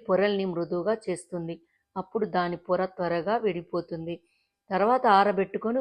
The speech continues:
ఉపయోగించుకోవచ్చు. అయితే పేస్ట్ చేసి ఎక్కువ రోజులు నిల్వ ఉంచుకోవాలంటే మాత్రం సాధ్యం కాకపోవచ్చు. అందువల్ల తగినంతగా ఆరబెట్టవలసిన అవసరం ఉంటుంది. సరిగ్గా ఆరకపోతే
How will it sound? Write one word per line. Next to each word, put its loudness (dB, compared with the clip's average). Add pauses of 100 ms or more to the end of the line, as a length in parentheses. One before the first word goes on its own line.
(100)
ఉపయోగించుకోవచ్చు. -6 (580)
అయితే 2 (100)
పేస్ట్ 6 (100)
చేసి 2
ఎక్కువ 0
రోజులు 4
నిల్వ 0 (100)
ఉంచుకోవాలంటే -2 (100)
మాత్రం -6 (520)
సాధ్యం 2 (100)
కాకపోవచ్చు. -4 (640)
అందువల్ల 2 (140)
తగినంతగా 2 (200)
ఆరబెట్టవలసిన -2 (100)
అవసరం -4 (100)
ఉంటుంది. -8 (300)
సరిగ్గా 2 (160)
ఆరకపోతే 0